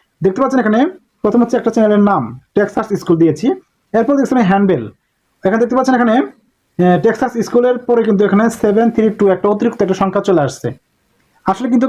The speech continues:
যখন আমি ফার্স্ট টাইমে আমার এই চ্যানেলটি ক্রিয়েট করি, সেই সময় কিন্তু আমার এখানে এইটা ছিল না। আমি যখন সার্চ করতাম, টেক্সাস স্কুল লিখে সার্চ করতাম,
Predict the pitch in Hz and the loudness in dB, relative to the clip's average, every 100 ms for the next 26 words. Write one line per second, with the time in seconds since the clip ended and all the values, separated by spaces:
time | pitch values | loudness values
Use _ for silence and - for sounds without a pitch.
0 | 196 202 220 202 202 - _ _ - 208 | 0 -2 0 0 0 -2 _ _ -6 -4
1 | - 247 254 196 202 214 233 240 - - | 0 0 2 0 0 0 0 -2 -10 -2
2 | 202 190 190 185 170 - 202 370 _ _ | 0 2 0 0 0 0 0 0 _ _
3 | - 240 269 254 233 240 202 190 202 196 | -4 0 2 2 0 0 2 2 0 0
4 | 220 370 - _ - 190 220 247 403 370 | 0 0 -6 _ 0 0 2 -2 -4 -6
5 | - 196 143 107 _ _ - 190 208 240 | -2 0 0 -6 _ _ -2 0 2 2
6 | 262 - 202 - 190 208 254 - _ - | 0 0 -6 -2 -2 0 -2 -4 _ -2
7 | 214 208 220 214 202 - 214 185 180 180 | -2 0 -6 -4 -8 -2 -2 -2 -4 -6
8 | - 156 226 | -4 -2 -2